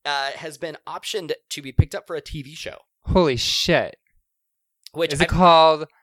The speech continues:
Speaker 2: Anne Rice?
Speaker 1: I think it's just called Vampire,
Speaker 2: The T V
Speaker 1: probably.
Speaker 2: show?
Speaker 1: Uh, but,
Speaker 2: <laughs>
Speaker 1: like, uh,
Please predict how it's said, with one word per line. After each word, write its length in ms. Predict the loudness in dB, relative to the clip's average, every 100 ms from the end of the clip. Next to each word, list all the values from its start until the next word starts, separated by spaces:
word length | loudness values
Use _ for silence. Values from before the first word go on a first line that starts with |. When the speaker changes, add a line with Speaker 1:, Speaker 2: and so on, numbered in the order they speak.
| _ _ _ -6
Speaker 2:
Anne 240 | -4 -4
Rice? 580 | -2 -2 -4 -6 -8 -10 -12 _ -20 -20 _ _
Speaker 1:
I 40 | -20
think 100 | -16
it's 80 | -16
just 100 | -14
called 160 | -14 -12
Vampire, 340 | -14 -14 -20 -14
Speaker 2:
The 80 |
T 160 | -10 -10
V 20 |
Speaker 1:
probably. 140 | -10 -10
Speaker 2:
show? 320 | -8 -8 -8 _ -12
Speaker 1:
Uh, 300 | -2 4 4
but, 180 | 4 -4
Speaker 2:
<laughs> 0 |
Speaker 1:
like, 260 | -6 -6 -12 -18 -12
uh, 200 | -10